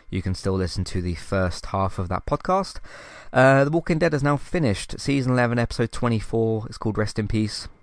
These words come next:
It's the end of the show, although there is three spin-offs coming up, but the actual Walking Dead show itself has finished. Uh, we still have one more podcast left, myself and David. Next week, probably on Wednesday,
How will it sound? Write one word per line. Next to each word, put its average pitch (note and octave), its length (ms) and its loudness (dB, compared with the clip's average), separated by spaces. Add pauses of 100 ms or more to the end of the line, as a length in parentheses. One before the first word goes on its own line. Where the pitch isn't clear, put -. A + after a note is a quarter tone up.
(140)
It's - 120 -10
the G#2 120 0
end G#2 140 2
of G2+ 80 -4
the G#2 80 -6
show, G#2 400 2 (340)
although G2+ 240 4
there G2 220 6
is F#2+ 200 0
three G2+ 280 0
spin-offs G2+ 400 0
coming G2+ 300 -2
up, F#2+ 160 -2
but - 160 -4
the G#2+ 80 0
actual G#2 240 -4
Walking G#2 340 -2
Dead G2 300 2
show B2+ 260 4
itself - 480 2 (440)
has D3+ 200 2
finished. A2+ 560 -2
Uh, G#2+ 240 4
we A2 80 2
still C3 220 2
have A2+ 160 4
one A2+ 160 0
more G#2+ 160 2
podcast G2+ 460 0
left, G2+ 220 4
myself G2 400 0
and G2 120 2
David. F#2+ 380 2 (840)
Next - 380 -2
week, G2 220 0 (180)
probably F#2+ 560 4
on F#2 160 4
Wednesday, F#2+ 500 0